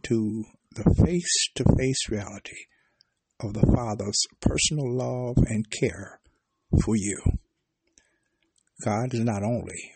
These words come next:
for you, but with you always, and his presence will make all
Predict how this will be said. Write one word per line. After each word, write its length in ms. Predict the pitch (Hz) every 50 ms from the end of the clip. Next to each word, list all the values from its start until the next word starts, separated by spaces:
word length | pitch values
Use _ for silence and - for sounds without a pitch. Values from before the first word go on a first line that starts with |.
| -
for 120 | - - 107
you, 300 | 104 117 120 - - - - - _ _ _ _ _ _ _ _ _ - _ _ _ _ _
but 160 | - - - -
with 340 | - 101 110 117 113 - -
you 260 | 95 90 78 - - - - - - - _ _ _ _ _ _ -
always, 560 | 110 104 92 87 87 85 101 - - - - - - - - _ _ _ _ _ _ _ _ _ _ _ - _ _ _ _ _ _ _ _ -
and 100 | - 110
his 180 | 107 107 - - -
presence 560 | - 156 165 156 - 160 160 156 - - - - _ _
will 140 | 131 110 98
make 260 | 98 104 107 104 110 - - -
all 440 | 120 117 123 127 127 135 131 127 135